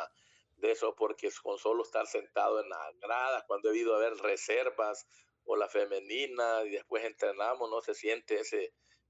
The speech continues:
ese vaporón y hay que hidratarse bien, ¿verdad? Entonces, pero como le digo, cada quien debe preparar, este, a su jugador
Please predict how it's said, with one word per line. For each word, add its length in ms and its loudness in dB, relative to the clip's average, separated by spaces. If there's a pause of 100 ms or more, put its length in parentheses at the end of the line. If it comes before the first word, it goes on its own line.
(120)
ese 280 0
vaporón 640 0
y 320 -6
hay 140 -6
que 140 -6
hidratarse 640 2
bien, 280 0
¿verdad? 220 -6
Entonces, 580 0 (500)
pero 220 0
como 220 2
le 120 2
digo, 540 2 (540)
cada 260 2
quien 300 -2
debe 260 4
preparar, 720 2
este, 520 4
a 100 4
su 200 2
jugador 680 2